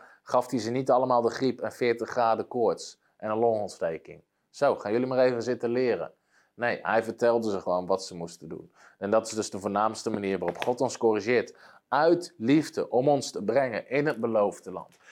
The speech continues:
En omdat God een liefhebbende vader is, corrigeert ons ons. En Hebreeën zegt dus, als God je niet corrigeert, moet je afvragen of je wel een kind bent.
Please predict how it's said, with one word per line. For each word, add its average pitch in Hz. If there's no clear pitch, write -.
En 120
omdat 120
God 202
een 151
liefhebbende 123
vader 107
is, -
corrigeert 98
ons 78
ons. -
En 110
Hebreeën 123
zegt 117
dus, 104
als 113
God -
je 131
niet 208
corrigeert, 101
moet 117
je 123
afvragen 113
of 101
je 107
wel 107
een 98
kind 101
bent. -